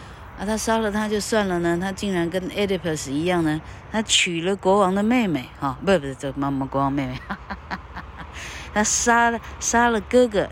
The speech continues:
然后娶了嫂嫂，把哥哥的太太呢，占为己有，哈。Hamlet 的妈妈叫做Gertrude，Gertrude，G E R T R U D E，Gertrude。好，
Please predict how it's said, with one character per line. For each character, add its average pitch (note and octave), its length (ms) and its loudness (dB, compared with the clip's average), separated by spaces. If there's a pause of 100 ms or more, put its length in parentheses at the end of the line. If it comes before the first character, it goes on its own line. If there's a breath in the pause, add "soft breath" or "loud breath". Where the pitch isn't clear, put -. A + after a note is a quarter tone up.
然 E3 180 -2
后 G3+ 160 -2
娶 - 320 0
了 C#3+ 140 -2
嫂 C3 360 -6
嫂， D3+ 260 -6 (640 loud breath)
把 D#3+ 100 -4
哥 A3+ 280 0
哥 G3+ 120 -2
的 F#3+ 160 -4
太 A#3 360 -2
太 F3+ 240 -4
呢， F#3 320 -4 (400 loud breath)
占 G3+ 280 2
为 D#3 180 2
己 D#3+ 300 -6
有， D#3 140 0 (140)
哈。 C#3 160 -8 (100)
Hamlet D#3+ 340 -6
的 D3 100 -10
妈 D#3+ 220 -6
妈 D#3 200 -4
叫 D#3 180 -4
做 D#3 160 -2
Gertrude，Gertrude，G F3 3750 0
E F3+ 200 -4
R C3+ 320 -2
T - 340 -6
R C#3 240 -2
U E3 200 -2
D D#3+ 220 -4
E，Gertrude。 D#3+ 920 -2 (920 loud breath)
好， B2+ 220 -8